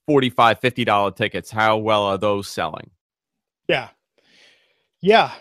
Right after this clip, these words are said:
Speaker 2: and so I, I think it'll, it'll be interesting to see what happens. Um, the, the headline I see from two days ago is, uh, as of two days ago, "Time is running out on the travel packages," so it is not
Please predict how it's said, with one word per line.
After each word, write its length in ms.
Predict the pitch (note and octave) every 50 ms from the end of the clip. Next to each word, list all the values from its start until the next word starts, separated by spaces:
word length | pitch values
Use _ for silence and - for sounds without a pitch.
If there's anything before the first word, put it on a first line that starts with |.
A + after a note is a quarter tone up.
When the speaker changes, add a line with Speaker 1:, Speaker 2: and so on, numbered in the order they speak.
| _
Speaker 2:
and 280 | F#3 E3+ F3 F3+ E3+ -
so 200 | - - G#3 G#3
I, 280 | G3 G3 G3 G#3 G3+ F#3+
I 60 | F#3+
think 240 | - - A3 - G#3+
it'll, 180 | G3+ F#3+ F#3+
it'll 220 | F#3 F#3+ F3+ F3+ E3
be 160 | F3+ F#3 F3+
interesting 300 | E3+ F3+ G3 F3+ F#3+ F#3+
to 60 | F3
see 120 | - G3
what 100 | F#3 F3
happens. 560 | D#3 D#3+ E3 E3 D#3+ - E3+ E3 E3 D3 C3+ F#3+
Um, 600 | F#3 F3 E3 D#3+ E3 D#3+ D#3+ D#3+ D#3+ D#3+ D#3+ D3+
the, 260 | D3 D3+ D3+ D#3+ E3 E3
the 80 | E3
headline 360 | D#3 E3+ F#3 F#3 F#3 F3+ F3+
I 60 | F3 E3
see 140 | - F3
from 180 | D#3 - E3 D3
two 680 | - - - - F3 F#3 F3+ F3+ F3 F3 F3 E3+ D3 - _ _ _ _ _ _ _ _ _ _ _
days 240 | F3+ F3 F3 F3 E3
ago 320 | E3+ F3+ F3 E3+ E3+ E3+
is, 340 | E3 D#3+ D3 C#3 C3 A2+ -
uh, 360 | D3+ C#3+ C#3 C#3 C#3 C#3 D3
as 160 | D3+ D3 B2+
of 80 | C#3+ -
two 160 | - F#3 F3+
days 200 | F3 E3+ F3 D#3
ago, 140 | D#3 D3 C#3+
"Time 320 | - - D#3 F#3 A3 A3+
is 100 | G3+ E3
running 220 | F#3 F#3+ F#3+ F#3+ G3
out 180 | G#3 G3 E3+
on 140 | D3 D#3 D3+
the 60 | C#3
travel 320 | - - D3 C#3+ C#3 C#3 -
packages," 520 | D3 C#3+ C#3+ B2+ C#3 B2+ C#3+ C#3+ C#3 -
so 140 | - D3+ C#3+
it 80 | C#3
is 140 | C#3 B2+ A#2+
not 540 | C#3+ D3 D3+ E3 E3+ F3+ F3 E3 D3+ D#3